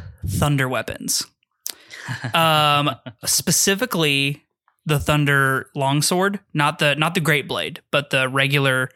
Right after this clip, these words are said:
Speaker 1: uh, longsword. For two reasons. Number one, thunder weapons, lightning weapons in general, um, making hard enemies other than, like, Lynels drop their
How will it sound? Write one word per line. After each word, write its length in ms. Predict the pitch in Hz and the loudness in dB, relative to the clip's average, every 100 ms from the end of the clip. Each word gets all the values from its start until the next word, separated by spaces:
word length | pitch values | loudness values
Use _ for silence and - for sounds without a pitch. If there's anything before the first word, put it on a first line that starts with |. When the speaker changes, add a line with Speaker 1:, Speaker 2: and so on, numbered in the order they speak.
| _ _ _ - | _ _ _ -4
Speaker 1:
uh, 400 | 151 135 127 127 120 | 0 2 2 0 0
longsword. 480 | 139 135 - - - _ _ - - - _ _ _ _ - | -2 -2 -4 -6 -12 _ _ -18 -16 -20 _ _ _ _ -4
For 200 | 175 147 - | -2 -2 0
two 160 | - 208 | 0 2
reasons. 460 | 127 143 - - | 0 -4 -6 -2
Number 240 | 175 226 170 | 0 2 2
one, 300 | 135 123 135 _ - | 0 -2 -4 _ 0
thunder 240 | 202 190 | 2 4
weapons, 440 | 170 156 156 147 143 | 4 4 2 2 2
lightning 260 | 147 147 | 2 2
weapons 300 | 143 143 135 | 2 2 0
in 120 | 127 | -2
general, 460 | 123 127 170 233 - - - _ | -2 0 0 -2 -8 -18 -20 _
um, 320 | 151 143 135 127 - _ - | 0 2 0 -4 -10 _ -6
making 580 | 147 151 151 160 151 - _ | 0 2 2 2 0 -4 _
hard 560 | - - 180 208 240 | -6 -2 2 2 2
enemies 500 | - 156 165 165 160 | 0 0 2 0 0
other 240 | 143 147 147 | 0 0 2
than, 140 | 143 | 2
like, 140 | 131 127 | 0 -2
Lynels 520 | 127 135 117 127 - | -2 -2 -2 -6 -6
drop 400 | 156 139 139 - | -4 0 -2 -2
their 400 | 147 131 120 - | -2 -2 -2 -10